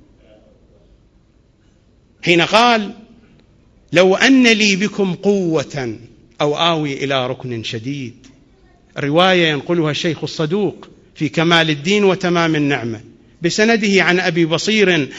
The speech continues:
عن صادق العترة الأصدق، يقول إن لوطا قال هذا حينما حفه قومه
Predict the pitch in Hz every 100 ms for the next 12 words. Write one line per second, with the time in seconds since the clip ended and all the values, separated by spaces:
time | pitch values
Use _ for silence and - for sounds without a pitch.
0 | - - 185 175 233 240 208 202 190 170
1 | 160 214 196 185 - 156 147 180 143 131
2 | 107 - - _ _ _ _ _ _ _
3 | _ _ _ _ _ _ _ _ _ -
4 | 160 226 233 202 202 196 202 262 262 226
5 | 196 196 202 190 185 233 240 208 185 -
6 | _ _ 190 208 247 262 240 - 320 -
7 | 269 233 240 226 247 294 269 202 143